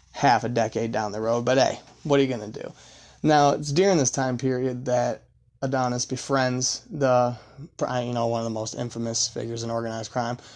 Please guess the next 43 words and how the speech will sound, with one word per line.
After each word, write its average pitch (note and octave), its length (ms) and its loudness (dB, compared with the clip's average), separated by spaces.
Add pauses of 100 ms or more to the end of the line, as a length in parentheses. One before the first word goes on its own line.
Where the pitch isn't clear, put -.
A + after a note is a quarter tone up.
(140)
Charles B2 320 4
Lucky A#2+ 220 0
Luciano, B2 640 0 (920)
and C3 140 4
another D3+ 260 6
gangster B2+ 340 0
by C3 140 4
the B2+ 80 2
name B2+ 300 -2
of B2 260 0
Sedimo C#3 640 2
Arcadi, C3 560 2 (380)
and, C3+ 280 -2
uh, C3+ 240 4 (540)
that's C#3+ 180 4
when D#3+ 140 4
he D#3+ 120 6
really D#3+ 420 6 (280)
begins D3+ 320 2
to C#3+ 60 0
learn, D3 200 2
like, C3 180 0
the C3 80 0
numbers C3+ 360 4
racket A2+ 400 -2
and, A#2+ 180 -4
you A#2+ 60 -4
know, A#2 120 -2
running, B2 420 -2 (340)
running C3 280 4
dice C3 300 4
games A#2+ 420 -4
and, A#2+ 280 -2
uh, A#2 320 -2
you B2 120 -6
know, A#2+ 180 -4
the B2 120 -4
extortion A#2+ 920 -2
and, A#2+ 240 -6
you B2+ 60 -6
know, B2 120 -4
protection A#2+ 640 -2
and, A#2+ 200 -4